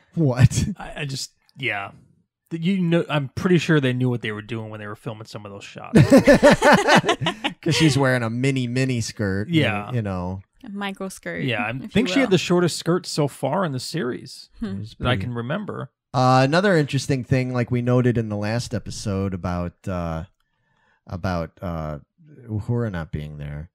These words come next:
Speaker 1: uh, and in this episode we didn't have Scotty. We also didn't have Sulu.
Speaker 3: Mm-mm.
Speaker 2: That's true. Oh, man.
Speaker 1: Right.
Speaker 2: We haven't seen Sulu in a couple episodes
Speaker 1: Yeah.
Speaker 2: now.
Speaker 3: Yeah.
Speaker 2: Yeah.
Speaker 1: And one last thing that, that was a little bit annoying about this episode. So they introduced the character of, what was his name? Lethe?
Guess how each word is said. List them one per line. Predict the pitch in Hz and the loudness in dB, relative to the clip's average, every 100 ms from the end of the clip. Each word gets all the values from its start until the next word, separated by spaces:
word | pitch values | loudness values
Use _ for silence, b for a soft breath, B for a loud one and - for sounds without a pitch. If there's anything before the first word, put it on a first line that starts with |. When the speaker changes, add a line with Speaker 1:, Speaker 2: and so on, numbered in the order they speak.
| _ _ _ - | _ _ _ -10
Speaker 1:
uh, | 82 80 80 78 | -6 -6 -6 -6
and | 92 | -6
in | 87 85 | -6 -6
this | 98 - | -6 -6
episode | 87 - - 85 80 | -8 -8 -8 -8 -6
we | 85 | -8
didn't | 85 85 | -8 -8
have | 90 80 | -8 -8
Scotty. | - - 87 90 90 | -12 -8 -6 -4 -4
We | 82 | -4
also | 90 - | -6 -8
didn't | 151 135 | -10 -8
have | 101 | -8
Sulu. | - 127 127 - 113 104 _ - | -8 -8 -8 -8 -14 -18 _ -10
Speaker 3:
Mm-mm. | 254 269 | -8 -4
Speaker 2:
That's | 233 226 | -6 -6
true. | - - | -8 -8
Oh, | 214 254 151 | -4 -2 -2
man. | 190 269 208 113 _ _ 85 | -2 -2 -6 -10 _ _ -8
Speaker 1:
Right. | 92 156 135 - | -4 -4 -4 0
Speaker 2:
We | 147 | 2
haven't | 254 | 2
seen | - 202 | 0 -4
Sulu | - 220 220 | -2 0 0
in | 196 | 0
a | 175 | -2
couple | - 233 370 | -4 -6 -4
episodes | 170 - - 123 110 104 | -4 -6 -10 -8 -4 -2
Speaker 1:
Yeah. | 143 196 87 - | 0 -2 -6 -8
Speaker 2:
now. | - - | -8 -6
Speaker 3:
Yeah. | 226 247 | -6 -8
Speaker 2:
Yeah. | - - - _ - | -12 -14 -18 _ -4
Speaker 1:
And | 185 185 | -2 -2
one | 202 240 233 | -2 -2 0
last | 220 160 - | 0 -2 0
thing | 160 160 156 127 | 0 2 -2 -2
that, | 127 120 | -4 -2
that | 127 117 127 | 0 0 -2
was | 127 117 | -2 -2
a | |
little | 120 123 143 | -2 0 0
bit | 139 | 0
annoying | 131 113 113 120 | -2 -4 -6 -6
about | 117 101 | -6 -8
this | - - | -8 -8
episode. | 104 - 95 85 | -8 -6 -8 -6
So | - | -4
they | 139 143 | -2 0
introduced | 170 196 170 180 156 - | -2 -4 -2 -2 -2 -2
the | 143 | -4
character | - 139 127 - 113 | -2 0 -2 -2 -4
of, | 101 95 | -4 -6
what | 107 120 | -8 -6
was | 120 | -6
his | 113 | -8
name? | 92 | -8
Lethe? | 85 104 123 165 151 | -8 -8 -8 -8 -10